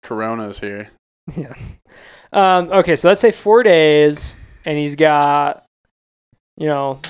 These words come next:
Speaker 2: twenty some odd miles a day. How much is that? Or twenty miles a day?
Speaker 1: Yeah, I mean, twenty-five if
Speaker 2: I'm not
Speaker 1: he's
Speaker 2: good on
Speaker 1: doing
Speaker 2: math.
Speaker 1: a, a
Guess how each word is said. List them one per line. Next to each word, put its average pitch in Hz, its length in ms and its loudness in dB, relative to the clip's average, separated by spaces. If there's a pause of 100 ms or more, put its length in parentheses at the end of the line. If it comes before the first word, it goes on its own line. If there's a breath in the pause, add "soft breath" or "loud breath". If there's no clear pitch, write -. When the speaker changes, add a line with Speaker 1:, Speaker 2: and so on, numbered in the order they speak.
(640)
Speaker 2:
twenty 156 760 -4
some 147 260 -4
odd 143 380 -2
miles 139 360 -4
a 139 40 -8
day. 143 340 -2
How 143 240 -12
much 131 180 -12
is 123 120 -14
that? 123 260 -12
Or 139 160 -10
twenty 143 240 -6
miles 139 280 -4
a 139 40 -6
day? 139 300 -4 (720)
Speaker 1:
Yeah, 127 180 -2
I 127 40 0
mean, 127 180 -6
twenty-five 123 680 -2
if 175 60 0
Speaker 2:
I'm 165 100 -2
not 156 120 0
Speaker 1:
he's 156 100 -4
Speaker 2:
good 156 160 2
on 143 120 -4
Speaker 1:
doing 156 200 -6
Speaker 2:
math. 143 260 -8
Speaker 1:
a, 101 320 -8 (160)
a 101 420 -8